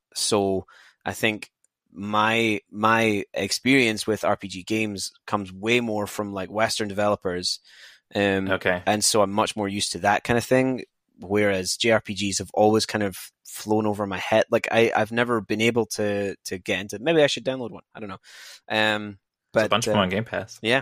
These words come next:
Speaker 1: there's a bunch. Uh, maybe that's what I'll do today. I am off again today, so we'll see what happens.
Speaker 2: <laughs>
Speaker 1: Uh, as far as a recommendation, yeah, I think if, if you've played, like, Madden or whatever in the past and you've quite enjoyed it,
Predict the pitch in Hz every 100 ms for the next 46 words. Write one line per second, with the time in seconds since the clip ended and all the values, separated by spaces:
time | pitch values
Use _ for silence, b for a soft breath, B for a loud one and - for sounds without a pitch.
0 | - 110 104 113 123 - _ - 110 107
1 | 110 110 107 - 110 104 117 - 117 123
2 | - _ - 127 104 110 110 - 101 104
3 | 107 113 107 - - 113 _ - - -
4 | - 127 123 127 - B B B B B
5 | 127 127 131 123 143 220 196 165 - 131
6 | 131 - 180 110 139 135 202 180 131 -
7 | 147 143 202 208 - 131 127 - 110 101
8 | - - _ _ - B _ _ _ 101
9 | 107 104 104 101 107 104 101 98 104 98
10 | - 101 98 - 101 95 92 98 107